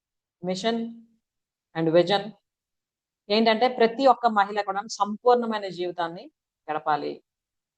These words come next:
ఎక్కడా కూడా తను, ఆ, ఏ విధంగా కూడా డిస్సాటిస్ఫైడ్ గా ఉండకూడదు అన్నది. అలాగే నేను ఒక లక్ష మంది మహిళలకి ఈ దిశగా సహాయం చేస్తానని చెప్పడం జరిగింది. అయితే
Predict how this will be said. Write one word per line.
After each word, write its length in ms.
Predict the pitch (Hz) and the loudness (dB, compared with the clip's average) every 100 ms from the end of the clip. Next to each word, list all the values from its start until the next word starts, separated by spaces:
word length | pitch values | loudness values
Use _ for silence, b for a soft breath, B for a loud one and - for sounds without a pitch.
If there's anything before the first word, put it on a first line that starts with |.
| _ _ | _ _
ఎక్కడా 340 | 196 196 233 240 | 0 2 4 4
కూడా 240 | 240 226 | 6 4
తను, 360 | 233 202 202 269 _ _ _ _ _ _ _ 190 | 4 0 -4 -16 _ _ _ _ _ _ _ 6
ఆ, 380 | 180 180 180 180 | 8 10 8 8
ఏ 200 | 202 226 | 8 6
విధంగా 320 | 233 226 220 | 6 4 0
కూడా 200 | 214 220 | -4 -8
డిస్సాటిస్ఫైడ్ 880 | 180 220 - 214 202 202 - 190 185 | -8 -14 0 2 2 0 0 0 2
గా 220 | 180 180 - _ _ _ _ _ _ _ _ _ _ | 2 2 -2 _ _ _ _ _ _ _ _ _ _
ఉండకూడదు 640 | 175 175 175 156 151 139 - _ _ _ | -4 -2 0 -2 -4 -8 -12 _ _ _
అన్నది. 340 | 156 143 - - _ _ _ _ - | -8 -8 -10 -16 _ _ _ _ 0
అలాగే 260 | 202 240 | 4 4
నేను 200 | 240 226 | 4 4
ఒక 60 | 208 | 2
లక్ష 320 | 196 208 - 247 | 2 0 0 -4
మంది 280 | 226 233 | 0 0
మహిళలకి 720 | 226 202 202 202 196 190 214 - | 0 -2 -2 -2 -4 -12 -18 -16
ఈ 140 | 214 220 | -8 -6
దిశగా 420 | 185 190 185 180 | -6 -2 2 2
సహాయం 440 | 180 175 175 180 175 | 0 -4 -4 -8 -10
చేస్తానని 460 | 160 160 160 165 165 160 | -12 -10 -12 -12 -16 -18
చెప్పడం 300 | - 160 156 | -18 -20 -18
జరిగింది. 300 | 139 135 _ _ _ _ _ _ _ _ _ _ _ _ - | -18 -20 _ _ _ _ _ _ _ _ _ _ _ _ -8
అయితే 400 | 151 147 165 262 | -6 -4 -6 -8